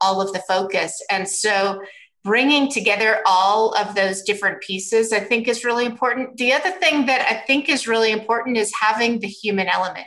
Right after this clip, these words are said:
and having the human story and the human connection of how a product, how a service actually impacts the lives, the job,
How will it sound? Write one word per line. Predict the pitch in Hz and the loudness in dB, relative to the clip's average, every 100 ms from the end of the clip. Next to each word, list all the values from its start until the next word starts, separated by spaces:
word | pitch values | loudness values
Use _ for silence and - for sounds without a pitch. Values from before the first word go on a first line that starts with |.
| - | -6
and | 185 180 | -4 -4
having | 190 202 196 196 190 - _ | -2 0 0 0 -2 -8 _
the | 180 | -4
human | 175 - 214 202 185 180 | -4 0 2 2 0 -4
story | - - 196 190 185 175 | -8 -2 2 2 2 0
and | 165 | -2
the | - | -4
human | - 208 196 180 165 | -2 0 0 0 -4
connection | - 175 175 185 - 175 165 | -8 -2 -2 -2 -4 -4 -4
of | 165 175 175 175 - _ _ _ | -2 0 -2 -4 -16 _ _ _
how | - 226 202 202 | -4 0 2 0
a | 185 | -2
product, | 220 196 185 185 - | 0 2 2 -2 -2
how | 196 190 | -2 0
a | 190 | -2
service | - 190 180 190 - - - - - - | 0 0 0 -2 -4 -10 -16 -18 -8 -2
actually | 196 - 208 190 185 202 | -2 -2 0 0 0 0
impacts | 214 208 190 175 - - - | 0 0 -2 -2 -6 -10 -10
the | 180 | -6
lives, | 170 190 190 190 190 190 - | 0 2 4 2 -2 -8 -6
the | 175 | -4
job, | 170 196 190 190 185 | 0 2 4 4 2